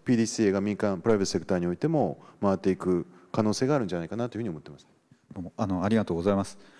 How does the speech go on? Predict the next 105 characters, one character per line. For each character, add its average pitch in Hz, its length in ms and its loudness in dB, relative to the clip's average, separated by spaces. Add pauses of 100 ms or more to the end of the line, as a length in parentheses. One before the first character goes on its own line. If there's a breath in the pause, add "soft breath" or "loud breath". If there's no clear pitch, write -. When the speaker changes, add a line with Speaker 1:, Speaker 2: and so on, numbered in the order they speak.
(280 loud breath)
Speaker 2:
あ 95 40 -6
の、 90 260 -4
前 151 180 2
の、 104 240 0 (120)
あ 101 140 0
の、 92 200 0
私 101 360 0
の、 101 220 -2 (140)
あ 92 100 -6
の、 80 380 -4 (100)
セ 95 160 -4
キ - 100 -10
ュ 180 40 -2
リ 190 60 -4
テ 208 120 -4
ィ 196 40 -4
ベ 202 100 -2
ン 196 40 -6
チ - 80 -4
ャ 90 40 -2
ー、 - 20 -8
ち - 140 -6
っ - 20 -10
ち - 120 -6
ゃ 139 60 2
な 98 60 -4
セ 107 160 -6
キ 113 80 -10
ュ - 20 -6
リ 110 100 -4
テ 117 120 -2
ィ - 20 0
ベ 110 100 2
ン 101 60 -2
チ 92 80 -4
ャ 90 40 -2
ー - 20 -6
に 82 80 -8
い - 20 -14
た 92 140 -6
ん - 20 -6
で 80 80 -8
す - 80 -14
け 90 80 -10
れ 80 40 -6
ど 78 100 -8
も、 80 120 -10 (340 loud breath)
そ - 60 -20
こ 170 100 -2
で、 165 80 2
あ 156 100 0
の、 147 340 -2
事 113 160 -4
業 143 160 2
を 87 420 -4
持 95 160 -2
た 120 140 -2
せ 113 120 -2
て 92 100 -6
も 85 100 -4
ら 87 80 -4
っ - 40 -8
た - 120 -10
こ 85 100 -10
と 87 140 -6
が 85 80 -6
あ 82 40 -4
っ - 40 -18
て、 73 280 -10 (360 loud breath)
そ - 140 0
の 160 80 0
時 160 260 0
に、 113 80 2
あ 92 60 0
の、 87 160 -2
あ 107 40 2
ま 147 140 4
り 196 100 2
に 190 120 2
私 151 400 0
が 143 120 0
経 143 300 2
営 139 60 2
が 135 100 4
わ 127 140 2
か 139 120 2
ら 135 100 2
な 107 120 2
い 85 80 -4
と - 100 -6
い 101 160 2
う 143 40 4
こ 120 140 -2
と 110 100 0
に 95 100 -2
初 107 240 -2
め 147 100 2
て - 120 -2
気 - 120 -8
が 104 140 0
つ - 120 -12
き 104 100 -4
ま 92 120 -4
し - 80 -14
て、 - 100 -12